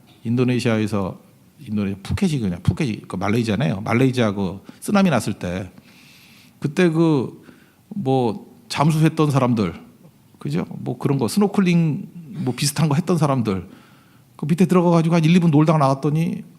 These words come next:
아무도 안 보이더래. "어디 갔어?" 그랬더니 다 쓰나미 와가지고 밀어가 버린 거죠. 물속에서는 못 느낀대요. 그러니까 더 깊이 들어가거나 더 높이 올라가면은 못 느끼는 거죠.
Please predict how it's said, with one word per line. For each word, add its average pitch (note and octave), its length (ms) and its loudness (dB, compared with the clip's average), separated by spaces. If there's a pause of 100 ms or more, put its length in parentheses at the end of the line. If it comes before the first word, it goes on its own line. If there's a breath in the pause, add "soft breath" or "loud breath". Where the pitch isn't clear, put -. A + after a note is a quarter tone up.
아무도 D#3 240 2
안 C3 80 2
보이더래. C#3+ 280 2
"어디 A#2 180 0
갔어?" C#3+ 240 0
그랬더니 C3+ 560 -2 (560 loud breath)
다 A2+ 140 -8
쓰나미 D#3+ 260 0
와가지고 B2 300 0
밀어가 G#2+ 260 0
버린 F#2+ 220 -4
거죠. F2 200 -10 (120)
물속에서는 G3 540 4
못 A#2+ 100 4
느낀대요. G#2 760 -2 (1120)
그러니까 D3 220 -2
더 - 220 0
깊이 F#3 260 4
들어가거나 D3 540 2
더 C3+ 100 0
높이 C3+ 240 2
올라가면은 C3 640 2
못 G2 140 -2
느끼는 C3 320 -2
거죠. A2 420 -4